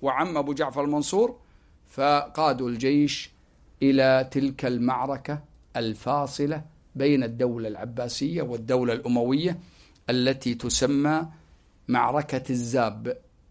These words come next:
وهي على طرف النهر، قيل نهر، نهر، نهر دجلة. فقامت الحرب فانتصر فيها الجيش العباسي على الجيش الأموي، وتفرق الجيش الأموي، فقاد الجيش عبد الله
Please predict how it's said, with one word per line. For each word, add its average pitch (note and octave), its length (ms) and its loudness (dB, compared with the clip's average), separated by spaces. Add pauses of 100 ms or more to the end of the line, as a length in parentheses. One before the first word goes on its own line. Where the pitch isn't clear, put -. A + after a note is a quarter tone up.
وهي A#2+ 280 -2
على B2 460 -4 (100)
طرف C3 300 -4
النهر، C3+ 440 -2 (280)
قيل A2+ 260 0
نهر، A2+ 320 -4 (160)
نهر، A2 360 -2 (180)
نهر A2+ 280 -4
دجلة. C3+ 420 -6 (340)
فقامت C#3 760 0
الحرب D#3+ 720 -4 (320)
فانتصر C3 680 -2
فيها B2+ 640 -4 (100)
الجيش B2 460 -2
العباسي B2+ 680 -2
على A#2 180 -4
الجيش C3 560 -4
الأموي، D3 480 2
وتفرق B2+ 1000 -2 (380)
الجيش B2 420 0
الأموي، E3+ 480 -2
فقاد B2+ 600 -2 (480)
الجيش A#2+ 420 2
عبد A2+ 180 -8
الله B2 340 6